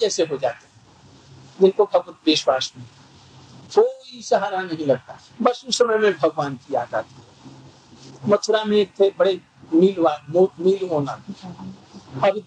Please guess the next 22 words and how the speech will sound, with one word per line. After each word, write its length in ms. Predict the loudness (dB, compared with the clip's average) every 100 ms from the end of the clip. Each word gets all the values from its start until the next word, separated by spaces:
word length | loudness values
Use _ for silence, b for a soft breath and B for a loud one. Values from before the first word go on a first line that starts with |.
| 2
दस 160 | 2 -2
पन्द्रह 200 | 2 2
दिन 240 | 0 -6
की 100 | -4
बात 220 | -6 -6 -14
है, 60 | -20 -20 -20 -20 -20 -20 -20 -20 -20 -20 -20 -20 -20 -18 0
बड़े 220 | 4 4 0 _ _ _ -4 -2
पाँव 260 | 0 -2
में 160 | -2 0
चलते 380 | 2 0 -4 -8
थे, 260 | -10 -20 -20 _ -20 -20 -20 -20 -20 -20 -20 -20 -20 4
किसी 240 | 4 4
को 180 | 2 2
मानते 380 | 2 -2 0 0
नहीं 220 | 2 -4
थे। 220 | -8 -18 _ _ -20 -20 -20 -20 -20 -20 -20 -20 -20 -20 -20 -20 -20 -20 -20 -14 -14 -14 -20 -20 -16 0 2
अभी 140 | 4
सिर 280 | 2 0 0
में 160 | -2 -2
कुछ 200 | -2 0
दर्द 360 | 2 0 0
हुआ, 320 | -2 -2 -4